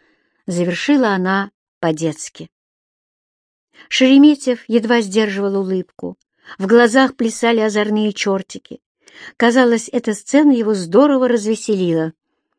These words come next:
Небрежно кивнув на прощанье, он направился в коридор.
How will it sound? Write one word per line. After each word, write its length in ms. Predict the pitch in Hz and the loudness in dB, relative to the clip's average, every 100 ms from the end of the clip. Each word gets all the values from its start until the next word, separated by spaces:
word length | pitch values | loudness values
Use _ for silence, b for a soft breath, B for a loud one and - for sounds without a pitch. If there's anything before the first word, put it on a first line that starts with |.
| _ _ _ - | _ _ _ 0
Небрежно 580 | 226 220 220 196 190 185 | 2 4 2 2 -2 -4
кивнув 480 | 214 196 262 277 | -2 2 0 2
на 100 | 254 | -2
прощанье, 720 | 247 233 233 - 220 220 214 214 _ _ _ | 0 -2 -2 -2 -4 -4 -8 -12 _ _ _
он 220 | 240 254 | 2 4
направился 640 | 202 190 196 196 190 190 | 2 0 -2 -2 -4 -10
в 80 | - | -8
коридор. 500 | 190 190 180 165 | -6 -4 -2 -2